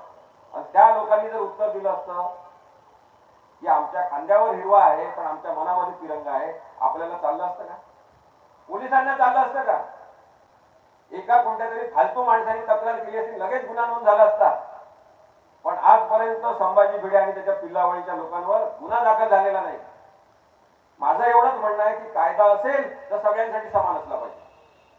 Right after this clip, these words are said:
केवळ नरेंद्र मोदी एकदा आले आणि हेलिकॉप्टरच्या तिथून उतरून याच्याशी बोलले,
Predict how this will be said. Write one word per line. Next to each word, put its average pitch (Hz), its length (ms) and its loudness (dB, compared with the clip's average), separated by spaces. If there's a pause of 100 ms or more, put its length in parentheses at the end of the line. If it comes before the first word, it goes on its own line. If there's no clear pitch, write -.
(4000)
केवळ 202 240 2
नरेंद्र 196 420 -6
मोदी 190 180 -10
एकदा 180 260 -2
आले 160 220 2
आणि - 200 -4
हेलिकॉप्टरच्या 165 600 -12
तिथून 165 240 -18
उतरून 165 280 -14
याच्याशी 160 260 -14
बोलले, 143 420 -14